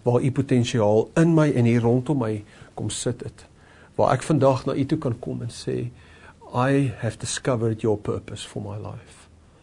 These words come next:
I want to live in your purposes." Ek wil lewe in u doelwitte vir my lewe. Ek wil vir jou sê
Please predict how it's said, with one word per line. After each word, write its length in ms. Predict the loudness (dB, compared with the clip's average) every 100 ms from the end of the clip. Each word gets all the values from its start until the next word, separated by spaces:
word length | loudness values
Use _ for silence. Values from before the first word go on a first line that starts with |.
| -20 -20 -20 _ -4
I 80 | 0
want 180 | 2 2
to 80 | 2
live 540 | 4 4 4 2 -10 -6
in 220 | -2 2
your 180 | 2 2
purposes." 680 | 0 -6 -6 -10 -12 -12 -10
Ek 120 | -4
wil 100 | 0
lewe 420 | 2 4 4 2
in 100 | 0
u 140 | -2 0
doelwitte 440 | 2 2 0 -4
vir 200 | -6 -8
my 120 | -10
lewe. 400 | -8 -8 -8 -10 -12 -16 -6
Ek 160 | -2 0
wil 80 | 0
vir 120 | 2
jou 140 | 2
sê 320 | 2 -6 -14